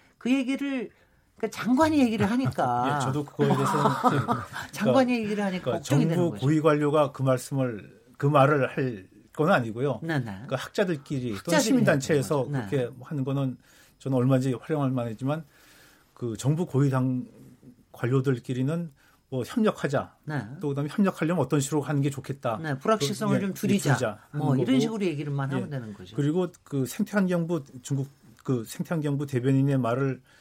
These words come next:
Speaker 2: 해석을 다시 해보면은 그 중국이 지금은 최근 한 오 년 동안에 배출량하고 농도가 준 건 사실이거든요.
Speaker 1: 네.
Speaker 2: 인공위성 자료나 모델링 자료나 측정 자료나
Speaker 1: 그건 확실한
Speaker 2: 다
Speaker 1: 것
Speaker 2: 줄고
Speaker 1: 같아요.
Speaker 2: 있는데
Speaker 1: 음.
Speaker 2: 우리는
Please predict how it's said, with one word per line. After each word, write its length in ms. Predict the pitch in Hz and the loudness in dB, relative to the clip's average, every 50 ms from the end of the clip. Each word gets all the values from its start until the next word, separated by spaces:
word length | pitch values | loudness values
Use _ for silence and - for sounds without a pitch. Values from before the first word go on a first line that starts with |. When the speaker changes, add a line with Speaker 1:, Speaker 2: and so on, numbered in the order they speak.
| - _ _ _ _ _ - | -20 _ _ _ _ _ -14
Speaker 2:
해석을 480 | - 143 - 185 165 165 156 127 113 - 120 _ | -12 -8 -6 -2 0 0 0 0 -4 -10 -18 _
다시 240 | - - 127 - 139 | -10 -10 -6 -6 -4
해보면은 480 | 123 127 123 127 135 151 165 170 165 - _ _ _ _ _ _ _ - - _ _ _ _ _ _ _ | -4 -2 -2 -2 -2 -2 -4 -8 -10 -14 _ _ _ _ _ _ _ -20 -20 _ _ _ _ _ _ _
그 260 | - 131 127 123 113 | -6 -4 -4 -4 -4
중국이 420 | - - 151 151 147 160 165 185 165 | -4 -2 -2 0 0 0 -2 -2 -4
지금은 400 | - - 139 147 151 156 151 143 | -4 -6 -6 -6 -6 -6 -6 -8
최근 300 | 143 - - - 190 185 170 | -8 -10 -10 -6 -6 -4 0
한 120 | 196 196 | 0 0
오 80 | 143 120 | 2 4
년 180 | 131 139 135 135 | 4 2 2 2
동안에 300 | 143 131 135 147 165 160 | 2 0 2 0 0 -4
배출량하고 720 | - 117 - - - 143 139 135 131 127 120 127 131 160 | -6 -10 -10 -6 -2 0 2 2 2 2 0 -2 -4 -2
농도가 400 | 147 120 117 113 120 123 143 156 | -2 -2 -2 -2 -4 -2 -4 -4
준 180 | 147 - 127 113 | -4 -6 -6 -4
건 100 | 143 143 | -4 -6
사실이거든요. 600 | - - 139 - - 117 107 104 107 101 127 139 | -6 -10 -12 -12 -10 -12 -10 -10 -8 -8 -8 -6
Speaker 1:
네. 200 | 156 156 139 127 | -4 -2 -2 0
Speaker 2:
인공위성 440 | 131 127 123 135 131 127 117 135 131 | 0 0 2 2 2 2 2 0 -2
자료나 500 | 123 120 120 113 120 117 120 120 120 123 | -2 -4 -6 -6 -4 -4 -2 -2 -2 -2
모델링 400 | 120 110 113 110 120 117 120 117 | -2 -4 -6 -4 -4 -4 -4 -4
자료나 280 | 110 120 110 110 117 123 | -4 -4 -4 -4 -6 -8
측정 300 | 123 - - - 147 127 | -10 -10 -12 -6 -6 -6
자료나 280 | 120 117 110 113 120 120 | -6 -6 -8 -8 -8 -6
Speaker 1:
그건 220 | 208 247 294 254 | -2 0 0 0
확실한 320 | 254 - - - 311 269 214 | -2 -6 -6 0 2 2 2
Speaker 2:
다 0 | |
Speaker 1:
것 60 | - - | 2 0
Speaker 2:
줄고 200 | 147 131 123 139 | -2 0 2 2
Speaker 1:
같아요. 200 | 127 113 113 - 110 | 0 0 -2 -6 -8
Speaker 2:
있는데 340 | 113 113 107 104 135 131 123 | -6 -6 -6 -4 -4 -6 -6
Speaker 1:
음. 80 | 117 98 98 - - - - - - - - - _ _ _ _ _ _ _ _ _ _ _ _ _ | -8 -16 -20 -20 -20 -20 -20 -20 -20 -20 -20 -20 _ _ _ _ _ _ _ _ _ _ _ _ _
Speaker 2:
우리는 540 | 147 139 147 160 165 180 175 160 135 - | 0 2 2 4 4 2 2 0 -2 -4